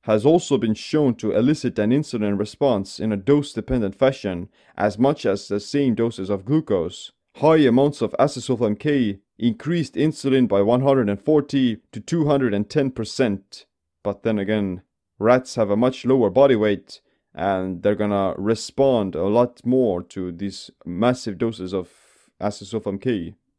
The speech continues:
Despite their very low caloric content, artificial sweeteners still have a few calories,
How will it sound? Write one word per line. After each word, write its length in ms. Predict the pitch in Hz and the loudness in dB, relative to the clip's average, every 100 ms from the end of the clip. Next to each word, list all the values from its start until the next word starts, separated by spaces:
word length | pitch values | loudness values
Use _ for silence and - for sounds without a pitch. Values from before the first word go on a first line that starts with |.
| _ | _
Despite 480 | 127 - - 170 170 | -6 -2 4 4 6
their 100 | 127 | 2
very 280 | 107 151 127 | 4 2 4
low 200 | 120 135 | 4 2
caloric 420 | 131 113 131 107 | 2 2 2 2
content, 600 | - 151 - 104 92 - _ _ _ | 0 0 0 -2 -4 -12 _ _ _
artificial 500 | 139 165 151 156 - | 4 4 2 -4 -4
sweeteners 440 | - 151 147 107 | -4 -4 -2 -4
still 300 | - 165 175 | 0 2 2
have 180 | 131 131 | 2 0
a 60 | 104 | -2
few 260 | - 175 | -2 -4
calories, 680 | - 160 175 107 90 85 - | 0 0 2 0 -2 -6 -14